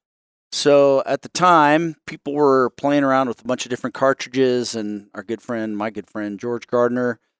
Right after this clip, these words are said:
um, came to me at shot Show and, uh, talked about maybe this, another cartridge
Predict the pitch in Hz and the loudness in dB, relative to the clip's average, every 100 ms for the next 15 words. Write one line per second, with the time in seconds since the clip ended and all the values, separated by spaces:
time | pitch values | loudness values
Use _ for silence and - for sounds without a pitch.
0 | _ - 107 98 95 90 _ _ _ _ | _ -6 -4 -4 -8 -12 _ _ _ _
1 | _ _ _ - - 143 139 - 127 135 | _ _ _ -8 -2 -2 -2 -4 -2 0
2 | 127 113 - 175 226 - 131 117 117 120 | 0 -2 0 2 2 2 0 2 0 -2
3 | 110 107 104 104 95 95 - - 147 - | -6 -8 -8 -8 -8 -8 -8 -4 -2 -4
4 | 113 120 110 104 - 113 110 104 95 - | -2 0 0 -2 -6 -8 -6 -4 -4 -4
5 | - 110 120 120 - 135 123 117 | -6 -4 -2 -2 0 0 0 -4